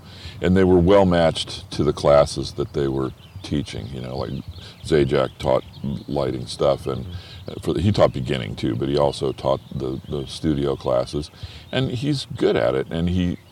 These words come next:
Speaker 1: he actually, uh,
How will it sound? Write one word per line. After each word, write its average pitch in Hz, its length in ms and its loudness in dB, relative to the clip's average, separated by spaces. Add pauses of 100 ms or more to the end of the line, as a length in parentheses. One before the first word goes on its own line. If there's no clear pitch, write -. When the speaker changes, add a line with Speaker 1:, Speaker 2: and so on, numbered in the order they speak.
(380)
Speaker 1:
he 92 360 2
actually, 82 720 2 (720)
uh, 73 600 4